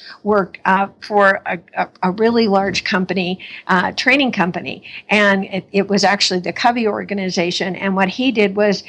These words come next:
he would buy books, give them to people when he was developing the contract for training,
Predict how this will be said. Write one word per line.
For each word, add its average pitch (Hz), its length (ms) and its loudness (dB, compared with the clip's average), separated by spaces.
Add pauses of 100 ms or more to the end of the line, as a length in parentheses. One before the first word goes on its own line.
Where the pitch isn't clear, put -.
(140)
he 269 160 2
would 240 240 2
buy 214 520 4 (140)
books, 202 540 2
give 214 240 2
them 208 280 0
to 208 120 -6
people 220 380 -2
when 202 120 0
he 185 60 0
was 185 180 -2
developing 190 600 0
the 185 80 -8
contract 226 600 0
for 185 120 -6
training, 208 480 0